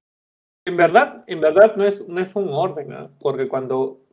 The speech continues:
cua-, la primera que aparece, la, la de Justice League Socie-, de Sociedad Anami-, eh, Sociedad América,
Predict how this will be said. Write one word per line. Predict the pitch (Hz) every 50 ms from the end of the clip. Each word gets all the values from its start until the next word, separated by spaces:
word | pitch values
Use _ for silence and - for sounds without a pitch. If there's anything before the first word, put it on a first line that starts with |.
| _ _ _ _ _ _ _ _ _ _ _ _ -
cua-, | - 156 151
la | 156 160 -
primera | 156 156 165 185 208 214
que | 208 202
aparece, | - 160 156 170 - - 185
la, | 180 175 165 147
la | 135 139 131 127 127
de | 123 123 123
Justice | 123 147 143 143 156
League | 151 156 156
Socie-, | - 160 139 139 147 135
de | 131 120 117 117 113
Sociedad | - - - - - 135 147
Anami-, | 139 135 131 131 131 131 131 135 -
eh, | 131 131 123 117
Sociedad | - 123 - - 123 131 131 -
América, | 127 131 127 127 120 123 - - -